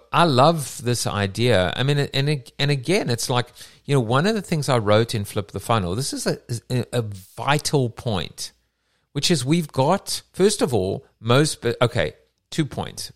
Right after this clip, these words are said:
really important points. Number one, most businesses, you know, I talk about strangers and prostitutes, right? A stranger is a first-time buyer, someone who's, you know, like, even if you look at Clubhouse now, just trying to bring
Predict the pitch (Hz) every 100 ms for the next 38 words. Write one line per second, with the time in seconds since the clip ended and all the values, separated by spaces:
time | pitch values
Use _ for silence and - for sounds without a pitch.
0 | 113 107 131 113 104 87 78 62 - -
1 | 127 127 147 151 101 - - _ 113 113
2 | 147 208 - 104 127 117 107 - 80 80
3 | - - - 113 98 113 139 - 160 160
4 | 123 113 - - - - - 120 120 113
5 | 107 95 - 90 - 80 - - - -
6 | - _ _ _ - 120 120 - 143 151
7 | 165 135 - 113 107 - 127 117 - 113
8 | 95 90 87 50 50 - - 131 127 123
9 | 120 117 110 - - - - 110 101 101
10 | 113 117 135 135 127 127 120 123 - 117
11 | 113 101 - 92 69 107 - 127 107 104
12 | 117